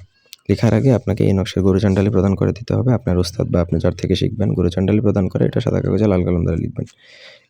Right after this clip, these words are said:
লেখার পর আপনাকে নিচে অবশ্য অমুকের পুত্র অমুক, অমুকের কন্যা অমুকের বশীভূত হোক, এটাও লিখবেন। লিখে আপনাকে এই নকশাটা আগুনে পোড়াতে হবে।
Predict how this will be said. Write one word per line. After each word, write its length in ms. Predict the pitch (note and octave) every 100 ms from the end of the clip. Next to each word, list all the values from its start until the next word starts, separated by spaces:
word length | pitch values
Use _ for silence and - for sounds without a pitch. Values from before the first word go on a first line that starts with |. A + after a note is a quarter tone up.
| A2
লেখার 240 | A#2 G#2
পর 180 | - G#2+ - _ _ _
আপনাকে 360 | G2 - F#2+ C3 D3+ - _ _ _ _ - - - -
নিচে 220 | G#2 G#2+
অবশ্য 240 | G2+ G#2
অমুকের 240 | G2+ G2 G#2
পুত্র 220 | A2 G#2+
অমুক, 220 | G#2 A#2+
অমুকের 240 | G2+ - -
কন্যা 240 | G#2+ G#2
অমুকের 240 | G#2 G#2+
বশীভূত 360 | G2+ G2+ A2 G#2+
হোক, 120 | G2
এটাও 220 | G2 G2
লিখবেন। 320 | F#2+ G2+ - G#2+
লিখে 300 | G2+ - A#2+
আপনাকে 280 | - G2
এই 60 | G2+
নকশাটা 340 | G2+ - G2
আগুনে 200 | G2 F#2+
পোড়াতে 320 | G2 F#2+ -
হবে। 140 | G2